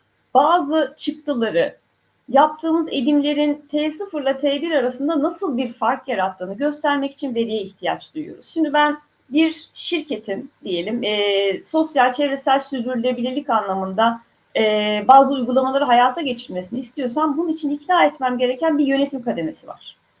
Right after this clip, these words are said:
E, aynı zamanda bu sonuçları duyurmam gereken bir, e, tüketici kitlesi, e, halk var karşımda.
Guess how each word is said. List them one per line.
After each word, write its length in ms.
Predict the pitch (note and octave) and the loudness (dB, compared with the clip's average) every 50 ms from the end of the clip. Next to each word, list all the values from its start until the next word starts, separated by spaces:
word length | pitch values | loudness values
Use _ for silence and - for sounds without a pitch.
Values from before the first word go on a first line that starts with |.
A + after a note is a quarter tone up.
| _ _ _ _ _ _ _ - | _ _ _ _ _ _ _ -2
E, 280 | A3 A3 A3 G#3+ G#3 - | 0 2 2 2 2 4
aynı 440 | - A#3 C#4 E4 G4 G#4+ A#4+ G#4+ D#4+ | 6 6 6 6 4 2 0 0 2
zamanda 640 | D#4 C#4 B3 A3+ G#3 G3 G#3 A3 C#4+ E4+ F#4 C4+ B3+ | 2 2 2 2 0 0 0 2 2 2 2 0 -2
bu 80 | D4+ D#4+ | -4 -4
sonuçları 600 | D#4+ - D#4+ D#4+ D#4+ D#4+ - D4 D4+ D#4 D#4+ B3+ | -2 2 4 4 4 2 2 -2 -2 0 0 0
duyurmam 460 | C#4 C4+ C#4 C4+ C4+ D4 D#4 D#4+ D#4 | 0 0 0 0 2 2 4 4 4
gereken 460 | C#4+ C#4 C4+ C4+ - C4+ C4 C4+ A#3+ A#3 | 2 2 0 -2 -2 -2 -2 0 0 -2
bir, 320 | C4+ A#3+ A#3+ - - - - A3 | -4 -6 -6 -10 -16 -16 -10 -8
e, 180 | A3 G#3+ G#3+ | -8 -6 -8
tüketici 460 | A3 A#3 A#3 B3 A#3+ A#3+ A3+ B3 D4 | -10 -10 -8 -8 -6 -4 -4 -4 -6
kitlesi, 640 | D4 C#4+ - - A3 A3+ - - A3+ A3+ A3 G#3+ - - | -8 -8 -12 -10 -12 -10 -8 -6 -4 -4 -4 -4 -6 -4
e, 140 | F#3 F#3+ G3 | -2 -2 0
halk 420 | F#3+ G#3 A#3 C#4 C#4+ - - - | 2 4 4 4 4 2 -2 -8
var 140 | E3 - A#3 - - | -8 -6 -8 -8 -8
karşımda. 640 | D#3 - - - - - D#3+ - - - - - | -8 -8 -8 -8 -12 -14 -12 -8 -6 -6 -8 -8